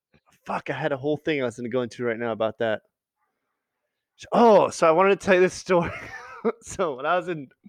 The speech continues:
seventh grade, this, this fucking guy, his name was Art.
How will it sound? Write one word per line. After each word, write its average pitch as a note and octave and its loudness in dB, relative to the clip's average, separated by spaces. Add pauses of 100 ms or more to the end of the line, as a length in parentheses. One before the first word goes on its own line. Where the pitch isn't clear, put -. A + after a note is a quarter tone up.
(640)
seventh E3+ -2
grade, A2 0 (220)
this, B2+ -10
this C#3+ -2
fucking E3+ 0
guy, C#3 2
his B2 -4
name C#3 -6
was A#2 -10
Art. B2 0